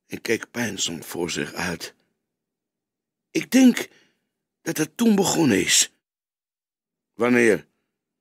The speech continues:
"Toen die vriendin niet meer kwam, plotseling helemaal wegbleef.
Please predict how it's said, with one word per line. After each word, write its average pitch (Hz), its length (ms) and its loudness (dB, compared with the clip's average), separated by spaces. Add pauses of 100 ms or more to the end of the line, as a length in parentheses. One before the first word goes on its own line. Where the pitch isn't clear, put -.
(600)
"Toen 247 180 2
die 170 140 2
vriendin 156 440 6
niet 240 180 6
meer 208 120 0
kwam, 202 380 2 (720)
plotseling 190 420 2
helemaal 190 300 6
wegbleef. 214 580 6